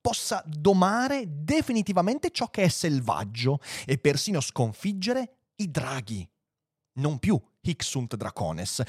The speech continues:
Non voglio che nelle mie mappe ci sia una zona veramente legata all'ignoto. Voglio raccontarmi il fatto che le mie mappe possono completare l'immagine del mondo. Non ci sono i draghi,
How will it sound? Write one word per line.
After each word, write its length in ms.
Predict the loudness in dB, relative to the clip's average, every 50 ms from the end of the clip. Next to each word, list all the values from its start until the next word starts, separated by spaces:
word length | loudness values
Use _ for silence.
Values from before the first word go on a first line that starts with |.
| -6 -8 -4
Non 300 | 2 4 4 4 4 4
voglio 560 | 6 8 8 8 8 6 2 2 2 0 0
che 160 | 2 0 0 2
nelle 240 | 4 4 4 4
mie 160 | 4 4 4 4
mappe 240 | 4 4 2 0
ci 120 | -2 -2 -2
sia 380 | -4 -2 0 2 2 2 2 0 -4
una 220 | -4 -2 -2 0
zona 280 | 4 4 4 4 4 0
veramente 800 | 0 0 0 2 2 2 2 2 2 4 4 4 2 2 0
legata 380 | -2 0 0 0 -2 0 0 -2
all'ignoto. 600 | -2 0 0 0 0 0 0 0 0 0 0 -2 -2 -4 -6 4
Voglio 280 | 6 6 6 8 6 2
raccontarmi 580 | 0 0 -2 -2 -2 0 0 0 -2 0 -2
il 80 | -2 -4
fatto 340 | -2 -2 -4 -4 -4 -8 -10
che 180 | -4 -2 -2
le 120 | 0 0 0
mie 180 | 0 2 2
mappe 360 | 2 2 0 0 -2 _ -6 -2
possono 580 | 0 -2 -2 0 -2 0 6 6 6 6 6 2 _ _ _ _
completare 800 | _ 4 4 4 2 -4 -6 -8 -8 -4 -2 -2 -2 -2 -4 -4
l'immagine 520 | -2 0 0 2 2 0 0 0 -2 -4 -2
del 140 | -2 -4 -4
mondo. 500 | -2 -4 -4 -6 -6 -6 -6 -6 -6 -10 _ _
Non 140 | -4 -2
ci 80 | -2 -4
sono 160 | -6 -4 -4
i 40 | -4
draghi, 340 | -4 -6 -6 -6 -6 -8